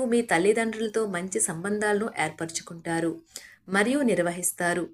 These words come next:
వారు మీ ప్రయత్నాలలో వారి మద్దతును అందిస్తారు.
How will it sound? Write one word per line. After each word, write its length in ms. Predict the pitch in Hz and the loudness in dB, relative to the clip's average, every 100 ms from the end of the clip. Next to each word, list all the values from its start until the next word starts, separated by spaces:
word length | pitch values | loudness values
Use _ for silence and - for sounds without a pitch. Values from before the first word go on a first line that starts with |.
| _ _ _ - | _ _ _ -4
వారు 260 | 190 226 240 | 2 6 6
మీ 140 | 220 | 4
ప్రయత్నాలలో 680 | 214 190 202 208 240 240 220 | 4 4 4 4 4 4 4
వారి 240 | 202 175 175 | 4 2 0
మద్దతును 520 | 165 165 202 214 208 233 | -2 -2 0 2 2 0
అందిస్తారు. 680 | 160 151 180 - 170 165 170 | -4 -8 -6 -4 -2 -2 -2